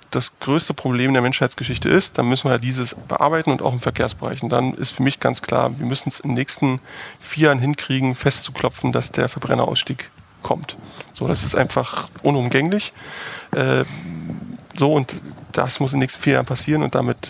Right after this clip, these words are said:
wenn ich im Bundestag bin, ist das eben auch meine Aufgabe, auch als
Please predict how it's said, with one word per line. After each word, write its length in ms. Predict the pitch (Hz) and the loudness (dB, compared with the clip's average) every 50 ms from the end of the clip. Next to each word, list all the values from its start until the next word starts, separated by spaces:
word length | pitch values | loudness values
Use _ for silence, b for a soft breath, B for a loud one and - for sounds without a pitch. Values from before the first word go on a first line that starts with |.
| - - - | -10 -10 -10
wenn 240 | - - - 131 123 | -8 -4 -2 -2 -2
ich 220 | 117 - - - - | -2 -4 -8 -10 -10
im 60 | 139 | -4
Bundestag 400 | 135 131 123 - - 131 123 - | -2 0 0 0 0 -2 -2 0
bin, 240 | - 139 156 156 - - - - - - - - - - - - | 2 2 2 0 -2 -6 -12 -16 -16 -16 -16 -12 -12 -12 -8 -6
ist 160 | - 139 - 135 | -6 -2 0 0
das 100 | 127 - | 0 0
eben 180 | - 135 123 - | -2 -4 -4 -4
auch 120 | 135 135 | -4 0
meine 220 | 123 127 123 123 | 0 2 2 2
Aufgabe, 400 | 123 135 - - - - - 50 - - - - | 0 -2 -2 -4 -4 -2 -2 -4 -6 -10 -12 -6
auch 180 | - 131 127 139 | -4 -4 -2 -2
als 260 | 135 - - - | -2 -4 -6 -8